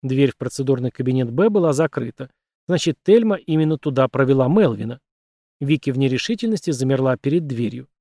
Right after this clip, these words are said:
«Чем чаще я вижу его наяву, тем реже он будет являться мне во сне».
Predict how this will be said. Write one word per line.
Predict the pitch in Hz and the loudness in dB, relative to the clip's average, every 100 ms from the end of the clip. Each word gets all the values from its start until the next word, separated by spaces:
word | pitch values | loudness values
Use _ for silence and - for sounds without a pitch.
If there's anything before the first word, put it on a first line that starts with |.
| _ _ _ _ _ _ _ _ _ _ _ | _ _ _ _ _ _ _ _ _ _ _
«Чем | - - 143 | -12 -6 -4
чаще | 127 - 139 - 135 | -2 0 0 0 -2
я | 139 | -2
вижу | 131 131 120 | 0 -2 -2
его | 127 127 | -2 0
наяву, | 127 120 123 139 220 | 0 0 0 0 -2
тем | - 170 147 | 0 0 2
реже | 160 160 | 2 0
он | 170 151 | 0 -2
будет | 165 170 151 | -2 -4 -2
являться | 156 170 180 - | 0 2 0 -2
мне | 170 180 | -2 0
во | 180 196 | 0 -2
сне». | - 254 147 | -2 -2 -2